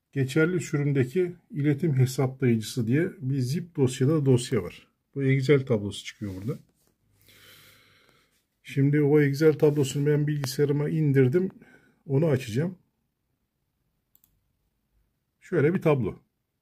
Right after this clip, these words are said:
Otomatik vatandaş yapmış bunu. Şimdi nedir bu dersek? Şuraya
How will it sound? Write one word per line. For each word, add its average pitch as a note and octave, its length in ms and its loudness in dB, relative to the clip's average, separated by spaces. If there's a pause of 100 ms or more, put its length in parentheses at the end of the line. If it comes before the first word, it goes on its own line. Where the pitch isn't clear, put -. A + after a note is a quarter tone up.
(600)
Otomatik A#2+ 680 -4 (840)
vatandaş C#3 580 2
yapmış C3 400 -2
bunu. - 200 -14 (1300)
Şimdi F3 500 0
nedir E3 360 2
bu D3+ 100 -2
dersek? E3 500 -2 (2000)
Şuraya F#3+ 600 2